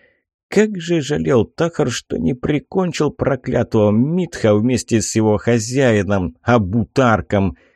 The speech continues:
Он давно собирался отойти от дел и открыть собственную таверну.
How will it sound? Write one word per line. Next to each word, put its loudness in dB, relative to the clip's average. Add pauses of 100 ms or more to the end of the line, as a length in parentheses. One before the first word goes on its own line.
(200)
Он -4
давно -2
собирался -2
отойти -2
от 2
дел 0
и 6
открыть 2
собственную 0
таверну. -2